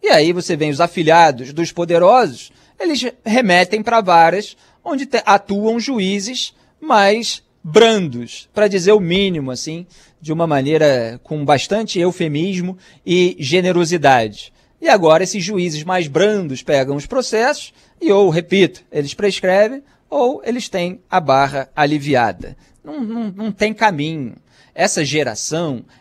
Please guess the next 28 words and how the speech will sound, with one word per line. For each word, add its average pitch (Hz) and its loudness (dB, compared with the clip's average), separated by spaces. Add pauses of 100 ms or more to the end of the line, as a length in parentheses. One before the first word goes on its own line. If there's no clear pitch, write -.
ela 165 0
fica 185 -4
impune. 196 -6 (260)
Fica 170 -6
impune 214 -4 (400)
em 254 -4
razão 202 -2
de 190 -6
toda 247 -6
a 233 -4
complacência 226 -6 (380)
que, 180 -8
inclusive, 240 -4
a 135 -4
turma 208 -4
do 151 -4
microfone 185 -4
teve 226 4
ao 160 -2
longo 165 -4
de 135 -14
todo 254 0
esse 175 -8
processo 131 -6 (420)
nos 180 0
últimos 175 -4
anos 202 -4 (340)
com 254 0